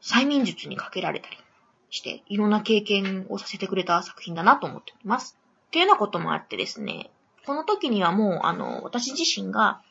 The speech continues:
自分はその海外小説も超楽しんで読めるんだなっていうことは確信していたと。で、その時に、まあ、とりあえず八冊ぐらい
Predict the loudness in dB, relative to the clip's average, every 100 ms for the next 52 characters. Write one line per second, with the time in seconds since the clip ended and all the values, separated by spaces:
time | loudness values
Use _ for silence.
0 | _ _ -6 0 0 0 -2 -2 -2 -2
1 | -2 2 2 2 0 0 -2 -4 -4 0
2 | -2 -4 -14 -18 -18 -20 _ -2 2 2
3 | 2 2 2 2 0 2 4 4 2 -2
4 | -12 _ -6 2 2 0 _ _ -6 -2
5 | -2 -4 -8 -2 4 4 4 -2 _ _
6 | _ _ -8 -2 -2 -2 -4 -8 -6 -10
7 | -10 _ _ _ _ _ -20 -20 -16 -16
8 | -14 -8 -4 -2 0 -2 -2 _ _ -8
9 | -6 -4 -2 0 2 2 2 0 0 2
10 | 4 4 0 0 -2 -2 -4 -6 -8 -6
11 | -6 -4 2 4 6 6 2